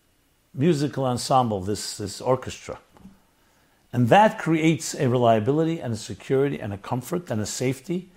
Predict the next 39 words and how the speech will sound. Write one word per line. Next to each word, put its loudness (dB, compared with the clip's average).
that -10
you -6
can -8
trust. -14
So 0
in 2
essence, 2
when 0
you're 0
trusting 0
another -2
person, -4
that's 0
also 2
being -2
inv-, -8
invoked. -2
A -6
connection -2
to -6
something -4
that 0
is -2
beyond 2
the 4
moment, 2
something -2
you 0
can -2
rely 4
on. -6
Accountability 2
counters 0
the -4
imperfection -2
that -6
we 0
all 0
are 0